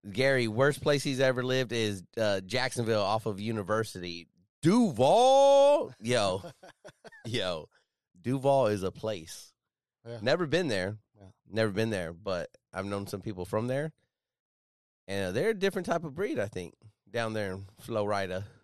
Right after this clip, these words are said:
Speaker 2: Yeah, man. I mean, you can look at any podcast or any show, and most of the, the stupid stories from the news come from Florida.
Speaker 1: Flo-, yeah, I mean, yeah.
Speaker 2: Yeah.
Speaker 1: Zombie eating Tide Pod people, you know. But talk about shitty places. Um,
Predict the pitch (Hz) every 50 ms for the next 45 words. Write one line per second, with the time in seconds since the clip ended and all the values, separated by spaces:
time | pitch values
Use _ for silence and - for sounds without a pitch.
0 | _ _ _ _ _ _ _ _ _ _ _ _ _ _ 226 208 123 117 120 127
1 | 135 147 165 165 170 175 160 151 123 - _ _ _ _ _ _ _ _ _ _
2 | _ _ _ _ _ _ _ _ - 160 190 220 - 156 147 160 170 - 156 143
3 | 135 139 170 196 185 151 - 131 147 143 143 127 - 151 143 143 139 - 139 147
4 | 165 165 143 113 - - 160 175 165 147 139 127 127 117 147 170 190 - - 151
5 | 131 135 135 123 120 117 123 127 123 - - 180 175 - 147 139 - - 165 156
6 | 151 143 - 147 139 127 127 143 175 180 143 120 110 - - 147 143 - - 120
7 | 110 - 151 151 127 - 139 - 113 120 156 - 320 - 92 117 131 139 135 139
8 | 165 208 - - - _ _ _ _ _ _ _ _ _ _ _ - 110 92 117
9 | 123 139 143 139 147 143 143 147 143 147 135 120 - 139 156 147 - 151 139 139
10 | 135 127 117 - 139 127 - 117 113 110 107 104 104 107 113 123 - _ _ -
11 | - - - - - - 156 175 143 139 127 196 220 262 262 233 196 139 131 -
12 | 170 160 135 127 101 - 147 151 123 - - 92 98 107 165 175 139 - _ _
13 | _ _ _ - 120 123 117 113 110 101 92 87 87